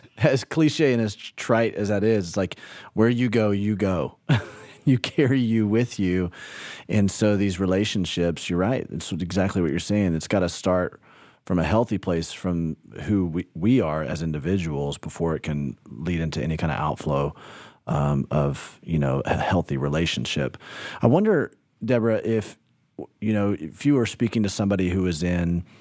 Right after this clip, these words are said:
or they were trying to evaluate whether they were in a toxic relationship or not. You, you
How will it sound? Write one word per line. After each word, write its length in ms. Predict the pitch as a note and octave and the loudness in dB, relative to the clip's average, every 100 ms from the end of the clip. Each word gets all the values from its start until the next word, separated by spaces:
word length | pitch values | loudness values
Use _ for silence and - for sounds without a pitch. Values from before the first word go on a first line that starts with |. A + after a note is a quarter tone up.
| - - _ _ - - | -20 -20 _ _ -18 0
or 160 | G#2 G#2 | 2 4
they 100 | A2+ | 2
were 120 | G2+ | 0
trying 320 | - B2 A#2+ | 0 0 2
to 140 | G#2 | 0
evaluate 840 | F#2 D#2+ F#2+ G#2 G#2+ F#2+ F#2 F2+ C2+ | -2 -2 0 0 0 0 0 -2 -2
whether 380 | F#2+ G2 F#2+ F2+ | 0 2 2 0
they 280 | F#2 F2+ | 0 0
were 280 | E2+ F2 E2+ | 0 0 -2
in 200 | - F#2+ | -2 -2
a 120 | E2+ | -2
toxic 600 | E2 - F#2 F#2 - E2 | -4 -2 -2 -2 -4 -2
relationship 640 | E2+ D#2+ D#2 - E2 - D#2+ | 0 0 0 -2 -2 -2 -2
or 60 | |
not. 320 | D#2 D2+ D2 | 0 0 -2
You, 140 | D#2 E2+ | -2 -2
you 260 | D2+ E2 | -2 -4